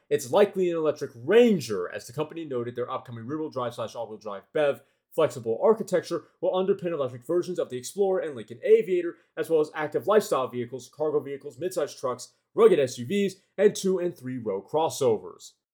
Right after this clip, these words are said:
Alrighty, and finally for the hard stats, we have, this is what the twenty twenty-two Ford Maverick First Edition looks like. A single image of the twenty twenty-two Ford Maverick First Edition has surfaced online some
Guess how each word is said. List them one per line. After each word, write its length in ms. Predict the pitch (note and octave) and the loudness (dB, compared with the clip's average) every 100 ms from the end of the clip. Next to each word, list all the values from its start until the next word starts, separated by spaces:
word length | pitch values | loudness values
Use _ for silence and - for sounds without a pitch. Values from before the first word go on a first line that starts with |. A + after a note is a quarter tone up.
| - | 2
Alrighty, 520 | A#3 A3+ A#3 E3 C3 | 8 10 8 6 2
and 100 | D3 | 2
finally 340 | A3 A#3+ A#3 | 6 6 6
for 160 | A3+ G#3+ | 6 4
the 120 | G#3+ | 4
hard 360 | D#3 G3 C4 - | 4 8 10 10
stats, 500 | - G3+ C3 A2 - | 6 4 4 0 0
we 100 | A#3 | 4
have, 400 | A3+ F3 C3+ G#2+ | 6 6 4 2
this 160 | F3+ | -2
is 80 | F3+ | -2
what 140 | E3 - | -4 -4
the 60 | |
twenty 240 | - G#3 F#3+ | 0 0 0
twenty-two 400 | G3 G3 G#3+ G#3 | -2 -2 -2 4
Ford 260 | A3 G#3+ | 8 8
Maverick 500 | A#3+ B3 G3 G#3+ G#3 _ _ - | 6 4 4 2 0 _ _ 4
First 240 | C#4+ A3 | 6 6
Edition 440 | F3 F3+ F#3 A#3 | 4 2 4 4
looks 280 | A#3 G3+ - | 6 6 4
like. 320 | D#3 A2 E2+ - _ _ _ _ _ _ - | -2 0 -2 -10 _ _ _ _ _ _ -4
A 120 | D3+ | -4
single 380 | - C4 C4+ B3+ | 2 2 6 8
image 340 | A3 D3 A#2+ | 8 6 0
of 80 | B2+ | -4
the 80 | C3+ | -6
twenty 260 | - G3 | -2 -2
twenty-two 400 | G3+ G3+ F#3+ F#3+ | 0 -2 -4 -8
Ford 260 | E3+ F#3 F#3+ | -2 0 0
Maverick 300 | F3 E3+ D#3+ | -2 -4 -2
First 200 | G3+ F#3+ | -2 -2
Edition 360 | F3 F3+ F3 F3 | -4 -6 -6 -8
has 180 | E3 D#3 | -8 -6
surfaced 340 | G3 F3+ E3+ | -8 -8 -8
online 680 | F#3+ G3 F#3+ C4+ A#3 F#3+ G#3 | -4 -4 4 4 6 2 0
some 260 | - F3+ | -4 -8